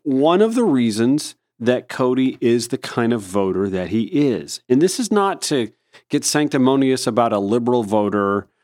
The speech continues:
or a non-Trump voter. You're just going to read this piece and come to see how Cody came to be the kind of voter he is, which just is rejecting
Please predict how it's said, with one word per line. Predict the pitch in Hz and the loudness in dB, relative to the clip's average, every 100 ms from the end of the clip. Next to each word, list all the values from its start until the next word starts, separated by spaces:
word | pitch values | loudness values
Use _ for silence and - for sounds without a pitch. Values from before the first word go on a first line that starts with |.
| _ _ | _ _
or | 117 117 110 107 - | -4 0 0 0 -4
a | 104 101 98 | -6 -4 -4
non-Trump | 110 110 123 135 131 - 120 113 | 0 0 2 0 -2 0 0 0
voter. | 98 110 110 107 110 104 _ - - - | -2 0 2 2 0 -2 _ -20 -20 -6
You're | 147 170 151 _ _ _ | 0 0 0 _ _ _
just | 117 160 220 - | 0 2 2 0
going | 190 185 | 2 4
to | 147 | 4
read | 139 156 | 2 4
this | 127 120 | 2 0
piece | - 139 107 104 - _ _ _ _ _ | -2 0 0 -2 -12 _ _ _ _ _
and | 131 131 131 127 127 123 - _ _ _ | 2 2 2 2 2 0 -8 _ _ _
come | 170 208 | 0 0
to | 214 | -2
see | - 156 131 | 0 0 0
how | 127 139 | -2 -4
Cody | - 127 123 123 | -2 -2 0 -2
came | - 131 123 | -2 0 0
to | - | -2
be | 107 139 123 | -2 0 2
the | 120 | 0
kind | 123 - 117 113 | -4 -4 -2 0
of | 113 | 0
voter | 98 98 92 | 0 -2 -2
he | 95 95 - _ | -4 -6 -10 _
is, | 127 107 87 73 - - _ _ _ _ | 0 0 -2 -8 -12 -12 _ _ _ _
which | 123 131 - - _ 113 | -2 0 -4 -10 _ -6
just | 160 151 - | -2 -2 -2
is | 143 131 | -4 0
rejecting | 143 107 120 123 131 123 | -2 0 0 0 0 0